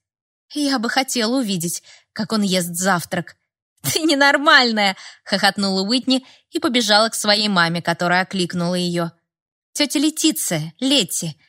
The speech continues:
была для Джун авторитетом номер три после Фрэнка и Криса. Летти при каждом случае давала ценные советы и просто обнимала,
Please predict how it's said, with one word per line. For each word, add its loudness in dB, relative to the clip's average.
была 4
для 2
Джун 0
авторитетом -2
номер -2
три -6
после -2
Фрэнка -2
и -4
Криса. -4
Летти 2
при -4
каждом 0
случае 0
давала 2
ценные -2
советы -2
и -4
просто 0
обнимала, 2